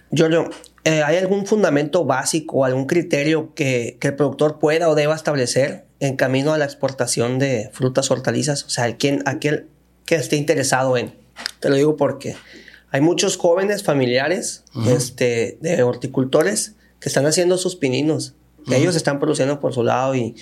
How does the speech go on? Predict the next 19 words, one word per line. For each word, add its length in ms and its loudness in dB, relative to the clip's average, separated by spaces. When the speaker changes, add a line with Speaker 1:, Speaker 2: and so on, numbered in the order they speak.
Speaker 1:
están 260 -2
trabajando 500 2
en 80 0
esto 400 0
y 280 -4
quieren 280 2
llegar 200 2
a 80 -2
ser 140 -2
como 220 0
el 60 0
abuelo, 420 0
quieren, 360 -2
pero, 300 -4
pero 220 2
no 460 2
precisamente 500 2
bajo 340 0
la, 520 -4